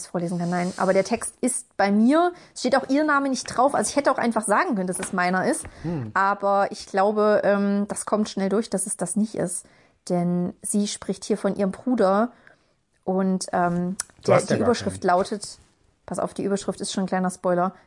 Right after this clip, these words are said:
Speaker 1: die Überschrift lautet, "Das ist gemein." Und der Text geht so: "Hallo, ich bin Ute und habe einen Bruder. Aber eins stört mich.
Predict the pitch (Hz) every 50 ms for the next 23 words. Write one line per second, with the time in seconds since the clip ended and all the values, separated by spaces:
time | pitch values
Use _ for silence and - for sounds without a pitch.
0 | _ - 185 190 202 - - 185 - - 185 180 185 180 185 - _ _ _ _
1 | 202 190 196 - - - 190 - - - - - 190 185 190 185 185 180 160 160
2 | 160 - _ _ _ _ _ _ _ _ _ _ _ _ _ _ - - _ _
3 | _ _ _ _ _ _ _ _ _ _ _ _ _ _ _ _ _ _ _ _
4 | _ _ _ 254 220 - 202 214 247 202 190 - 190 - - - - 220 202 202
5 | 233 233 220 170 165 226 - _ _ _ _ _ _ _ _ _ - 240 269 302
6 | 359 392 330 214 165 - - _ _ _ _ _ _ _ _ _ _ _ _ _
7 | _ _ _ _ - 220 214 - 247 226 - 311 330 349 349 247 196 170 165 -
8 | _ _ _ _ _ _ _ 214 208 180 190 190 185 190 - - 208 226 233 262
9 | 269 320 330 277 214 180 165 165 - _ _ _ _ _ _ _ - 208 202 -
10 | - 220 226 220 - - - 214 - - 190 175 175 - - -